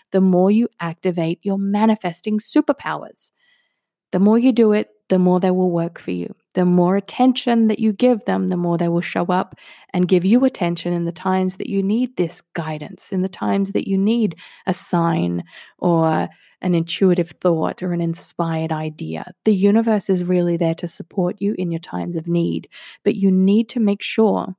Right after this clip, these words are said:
that you're showing up and you're doing your part as well, that you are tending to your spiritual world, that you're not just getting swept up in the,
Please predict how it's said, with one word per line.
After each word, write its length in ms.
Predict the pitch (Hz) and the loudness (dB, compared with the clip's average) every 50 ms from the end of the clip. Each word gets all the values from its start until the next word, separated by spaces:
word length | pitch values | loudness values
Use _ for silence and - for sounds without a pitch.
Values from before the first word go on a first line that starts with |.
| _ _ | _ _
that 120 | - 214 - | -6 -4 0
you're 140 | 220 220 220 | 0 -2 -2
showing 400 | - - 247 240 240 240 226 226 | -2 -2 -2 0 0 0 0 0
up 140 | 214 208 | -2 -2
and 100 | 220 202 | -2 -2
you're 80 | 202 196 | -2 -2
doing 300 | 180 185 196 196 190 185 | 0 0 2 2 2 2
your 180 | 185 185 190 190 | 0 0 -2 -2
part 280 | - - 165 165 165 | -4 -4 -4 -2 -2
as 140 | 160 160 - | -4 -6 -4
well, 360 | 180 180 170 170 170 - 170 _ _ - - - - _ - | -4 -2 -2 -2 -2 -4 -8 _ _ -20 -20 -20 -14 _ 0
that 160 | 196 190 - | 0 0 2
you 200 | 190 196 202 196 | 2 0 0 2
are 100 | 196 196 - - | 0 -2 -4 -8
tending 760 | - - - 220 220 220 226 214 202 180 165 160 160 160 160 _ _ _ _ _ _ - | -14 -4 0 2 4 4 6 6 4 4 2 2 -2 -6 -8 _ _ _ _ _ _ -16
to 440 | - - - 185 180 170 165 165 - - | -8 -2 2 2 4 4 2 0 -2 -4
your 120 | - 175 170 | -8 -10 -8
spiritual 720 | 165 - - - - 170 165 160 160 - - - 180 165 | -10 -12 -14 -6 -4 -4 -2 -2 -4 -8 -8 -6 -6 -6
world, 460 | 160 165 160 156 156 - - - - | -4 -2 -2 -2 -2 -4 -6 -8 -6
that 140 | - 196 208 | -4 -2 -2
you're 340 | 208 190 190 190 185 180 185 - - - _ _ - | 2 4 4 4 4 2 0 -4 -10 -20 _ _ -4
not 200 | 196 202 214 233 | -2 -2 0 0
just 220 | - 220 202 - | 0 -2 -2 0
getting 240 | - 208 202 190 185 | -2 0 0 0 -2
swept 420 | - - - - 190 190 185 - - | -2 -6 -4 -2 -2 -2 -2 -2 -2
up 280 | 175 170 170 - - | -2 -2 -2 -4 -6
in 180 | 170 180 175 170 | -4 -4 -2 -2
the, 180 | 165 165 165 | 0 -2 -2